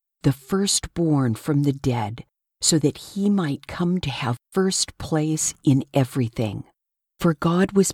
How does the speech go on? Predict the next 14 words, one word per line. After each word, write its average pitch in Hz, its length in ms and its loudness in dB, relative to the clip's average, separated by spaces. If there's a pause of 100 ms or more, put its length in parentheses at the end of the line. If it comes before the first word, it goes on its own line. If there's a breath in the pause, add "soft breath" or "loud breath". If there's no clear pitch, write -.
pleased 165 600 0
to - 80 -8
have 127 300 -2 (100)
all 185 340 4
his 180 320 2
fullness 151 680 4
dwell 143 600 4
in 143 240 8
him, 120 400 -2 (460)
and 156 180 6
through 220 440 4
him 127 320 2
to - 160 -2
reconcile 135 800 0